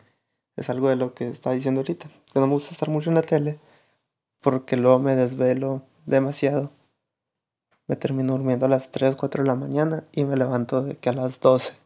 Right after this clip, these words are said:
Entonces, pues, preferi-, preferiría dormirme a la una, levantarme a las ocho, nueve y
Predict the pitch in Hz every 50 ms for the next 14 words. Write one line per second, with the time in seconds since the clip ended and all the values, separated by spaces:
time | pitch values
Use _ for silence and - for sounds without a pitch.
0 | _ _ _ _ _ _ _ _ _ _ _ _ - - 123 - - 120 - -
1 | - 113 - - _ _ _ _ _ - 131 131 - - 131 - 139 135 - -
2 | - 139 135 - 143 131 131 135 131 131 135 135 143 139 135 135 131 131 135 135
3 | 135 135 143 147 _ _ _ _ _ _ _ _ - 120 123 120 120 123 131 147
4 | 160 165 165 170 160 156 147 143 139 135 135 - 131 135 139 139 131 127 - -
5 | 135 135 135 - - 143 143 139 139 143 143 143 151 156 151 _ _ _ _ _
6 | _ _ _ _ _ _ _ _ _ - 139 143 135